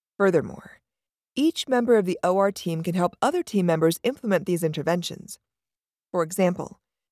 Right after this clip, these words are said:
the scrub person may place the electrosurgical pencil in the holster if he or she sees it laying on the drapes, and the R N Circulator may offer more saline to the scrub person for the back table if it runs out.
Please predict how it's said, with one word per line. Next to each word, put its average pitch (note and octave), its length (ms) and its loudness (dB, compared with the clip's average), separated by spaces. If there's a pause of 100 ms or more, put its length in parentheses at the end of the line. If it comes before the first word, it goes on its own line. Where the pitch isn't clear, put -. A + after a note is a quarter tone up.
(240)
the - 40 -8
scrub E4 320 -6
person C#4 320 -8
may B3 120 2
place A3+ 240 0
the G3 100 -2
electrosurgical G#3+ 840 -2
pencil F#3+ 320 -4
in F3 120 2
the D#3 80 -4
holster E3 560 -6 (320)
if D4+ 120 -6
he C4+ 140 2
or C4 80 4
she A3+ 220 -2
sees G3+ 260 -4
it F#3 80 -2
laying E3 300 2
on C3+ 80 -2
the C3+ 80 -6
drapes, - 480 0 (400)
and E3 140 -2
the E3+ 100 2
R D#3 100 4
N D3+ 140 -2
Circulator F3+ 520 0
may D#3+ 200 2
offer D#3 260 -2
more D3 180 -2
saline E3+ 380 -2
to D#3+ 80 -6
the D3+ 80 -8
scrub D#4 300 -2
person E3+ 320 -6
for E3+ 100 -4
the D#3+ 80 0
back D3+ 240 0
table A3+ 440 -4 (260)
if D4 120 -8
it B3+ 120 -6
runs E3 320 0
out. E3 320 -2